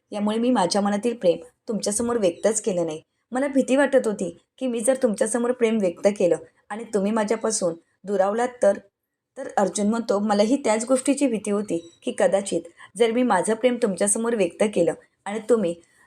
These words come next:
आपले कॉन्ट्रॅक्ट मॅरेजचे पेपर फाडून इथून निघून गेलात तर? तुम्ही माझ्यापासून दूर जाल याच गोष्टीची भीती होती आणि म्हणूनच मी तुमच्यासमोर माझं प्रेम व्यक्त केलं नाही.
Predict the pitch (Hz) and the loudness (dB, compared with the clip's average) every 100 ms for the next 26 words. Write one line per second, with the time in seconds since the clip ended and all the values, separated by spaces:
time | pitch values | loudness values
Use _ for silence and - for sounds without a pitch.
0 | _ 220 226 254 262 - 190 170 240 254 | _ -18 -2 2 2 2 0 2 0 2
1 | 247 247 262 233 202 214 208 190 175 175 | 2 4 2 2 2 -2 0 2 2 0
2 | - _ - 233 269 247 175 214 240 240 | -6 _ -14 0 4 4 4 2 2 2
3 | 226 220 - 180 - _ _ - 254 294 | 0 -2 2 2 0 _ _ -6 -2 -2
4 | 285 285 285 294 302 269 190 220 208 165 | -4 -2 0 0 0 2 4 4 2 0
5 | - 214 220 214 220 220 226 240 220 208 | 0 0 0 2 0 2 0 2 2 2
6 | 214 233 - 147 - 220 233 185 196 165 | 2 2 0 -6 -2 -2 0 0 0 0
7 | - - - 240 240 190 214 208 214 208 | -2 -10 -10 -2 0 0 0 2 2 2
8 | 208 170 202 214 226 208 160 - 220 214 | 2 2 0 0 -2 0 0 0 0 2
9 | 175 156 | 2 0